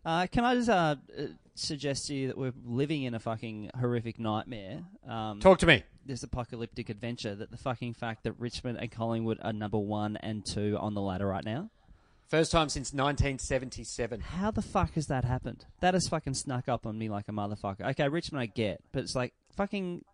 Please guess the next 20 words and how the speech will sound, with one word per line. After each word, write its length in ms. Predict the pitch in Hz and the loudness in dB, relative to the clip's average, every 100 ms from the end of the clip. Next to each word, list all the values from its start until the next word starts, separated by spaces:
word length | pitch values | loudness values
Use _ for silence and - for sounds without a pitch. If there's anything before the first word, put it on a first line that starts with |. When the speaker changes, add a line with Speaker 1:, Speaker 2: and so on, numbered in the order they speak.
| _ | _
Speaker 1:
the 120 | 180 | -6
coach 260 | - 208 208 | 2 2 2
was 100 | 196 | -2
gonna 160 | 180 | -2
be 120 | 139 127 | -2 0
sacked 320 | 139 131 - | 0 0 0
after 260 | 123 123 | -2 -2
round 240 | 113 113 113 | -2 -2 0
one, 380 | 113 110 98 139 - | 0 0 -4 -10 -4
and 100 | 135 | -2
now 140 | 131 | 0
they're 120 | 127 | 0
fucking 200 | 120 147 | 0 2
Speaker 2:
Yeah. 80 | 123 | 2
Speaker 1:
sitting 260 | 117 - 110 | 0 -4 -6
second. 440 | - 117 113 92 - | -2 -2 -2 -6 -6
That 160 | 170 190 | -2 -2
is 100 | 147 | -2
amazing. 680 | 107 98 107 123 95 87 | -4 -2 0 -2 -2 -8
Speaker 2:
Yeah. 60 | - | -14